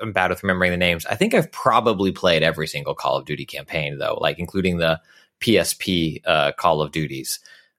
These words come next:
Um, and it looked like for a while, maybe there weren't going to be campaigns. And they've come back. And I think Black Ops Cold War is, is a really, really well put together campaign. And we hinted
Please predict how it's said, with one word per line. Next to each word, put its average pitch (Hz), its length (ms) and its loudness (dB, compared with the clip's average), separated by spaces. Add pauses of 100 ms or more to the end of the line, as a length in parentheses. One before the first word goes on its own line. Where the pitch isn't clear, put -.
Um, 104 400 2
and 135 80 2
it 127 80 0
looked 160 260 0
like 165 180 2
for 175 140 0
a 147 80 4
while, 123 300 4
maybe 127 240 0
there 143 120 2
weren't 156 280 0
going 170 220 2
to 165 100 -4
be 240 380 0 (120)
campaigns. 80 640 -6 (1000)
And 165 100 6
they've 160 160 6
come 123 180 -2
back. 85 320 2
And 113 120 2
I 117 60 4
think 165 320 -2 (600)
Black 117 360 2
Ops 110 220 2
Cold 101 260 0
War 92 540 4
is, 98 300 -2 (100)
is 104 100 -2
a 107 80 2
really, 135 400 2
really 107 640 2
well 85 460 4
put - 340 -6
together 78 440 -2
campaign. 73 680 -4
And 69 120 -10
we 73 120 -6
hinted 82 360 -4